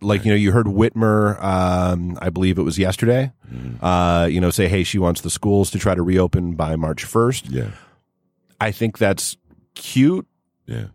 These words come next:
Speaker 1: but how are you gonna go there when you're still locking down the entire bar and restaurant industry
Speaker 2: Right, right.
Speaker 1: and playing with people's livelihoods? Like,
Speaker 2: Yeah.
Speaker 1: I, like, I, 'cause I, I have two kids.
Speaker 2: Yeah.
Speaker 1: And I, if I would, I was on Channel four. They interviewed me last,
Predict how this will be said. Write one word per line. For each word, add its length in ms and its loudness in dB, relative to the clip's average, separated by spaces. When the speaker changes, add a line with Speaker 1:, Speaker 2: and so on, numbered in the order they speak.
Speaker 1:
but 320 2
how 320 0
are 80 4
you 160 4
gonna 180 0
go 240 2
there 640 2
when 300 -2
you're 120 2
still 760 0
locking 460 0
down 240 2
the 80 2
entire 340 0
bar 300 2
and 100 2
restaurant 380 2
industry 680 -2
Speaker 2:
Right, 120 -12
right. 100 -12
Speaker 1:
and 140 0
playing 220 2
with 100 0
people's 300 -4
livelihoods? 760 -4
Like, 180 0
Speaker 2:
Yeah. 80 2
Speaker 1:
I, 120 0
like, 140 2
I, 80 2
'cause 260 -6
I, 200 -2
I 100 0
have 100 2
two 140 -2
kids. 360 -2
Speaker 2:
Yeah. 180 -10
Speaker 1:
And 140 0
I, 60 2
if 240 -2
I 160 2
would, 240 -6
I 100 -14
was 120 -14
on 160 -14
Channel 260 -14
four. 380 -16
They 140 0
interviewed 260 -6
me 80 0
last, 320 2